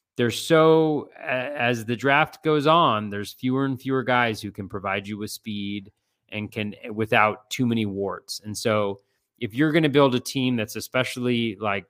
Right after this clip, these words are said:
starting, or pitcher heavy,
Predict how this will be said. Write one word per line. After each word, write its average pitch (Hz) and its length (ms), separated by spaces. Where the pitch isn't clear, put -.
starting, - 680
or 104 380
pitcher 117 320
heavy, 104 640